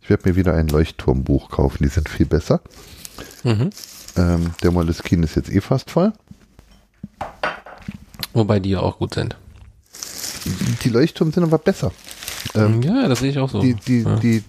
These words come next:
Speaker 1: die Leuchtturm haben Seitennummerierung, die haben vorne zwei Indexseiten oder drei Indexseiten. Bei den Leuchtturm, äh, Büchern sind die letzten fünfzehn Seiten perforiert, die kann man wunderbar ausreißen, ohne sein Buch zu zerstören. Das hat Moleskine nicht.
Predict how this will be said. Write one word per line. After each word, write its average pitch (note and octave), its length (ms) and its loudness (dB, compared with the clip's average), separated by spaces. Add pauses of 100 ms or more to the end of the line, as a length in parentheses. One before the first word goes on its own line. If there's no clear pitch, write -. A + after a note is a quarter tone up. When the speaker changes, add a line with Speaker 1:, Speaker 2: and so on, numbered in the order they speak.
Speaker 1:
die B2 80 2
Leuchtturm A#2+ 540 0
haben F#2+ 220 4
Seitennummerierung, A#2 800 0
die F2 140 0
haben E2+ 220 2
vorne F2 340 0
zwei F2 240 0
Indexseiten A2+ 680 0
oder E2 140 2
drei E2+ 240 0
Indexseiten. G2 640 0
Bei E2 80 2
den E2 120 2
Leuchtturm, F#2 600 0
äh, F2 220 2
Büchern F#2 340 0
sind F2 200 0
die F2+ 40 0
letzten F2+ 360 0
fünfzehn F#2 360 0
Seiten E2 280 0
perforiert, F#2 540 0
die F2+ 60 -2
kann G2 140 0
man F2+ 160 2
wunderbar E2 400 2
ausreißen, F#2+ 500 0
ohne F#2 220 2
sein E2+ 180 2
Buch D#3+ 160 2
zu - 160 -20
zerstören. A#2+ 500 0 (2500)
Das - 280 0
hat - 200 0
Moleskine E2 580 0 (140)
nicht. D#3 260 2